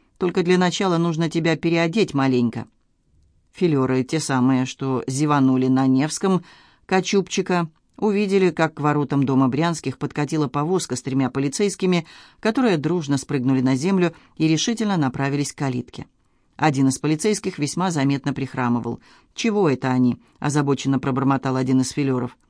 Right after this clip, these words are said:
«А хрен их маму знает», — пожал плечами второй, «хотя б предупреждали».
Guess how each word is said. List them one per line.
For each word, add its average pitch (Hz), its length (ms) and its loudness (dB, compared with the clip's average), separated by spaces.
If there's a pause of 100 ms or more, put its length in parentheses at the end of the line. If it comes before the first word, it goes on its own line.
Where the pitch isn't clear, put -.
(220)
«А 247 180 0
хрен 247 300 0
их 131 100 -2
маму 139 280 2
знает», — 123 420 -2 (260)
пожал 151 320 0
плечами 139 420 0
второй, 135 440 -2 (200)
«хотя 185 340 0
б 190 60 -16
предупреждали». 170 880 -2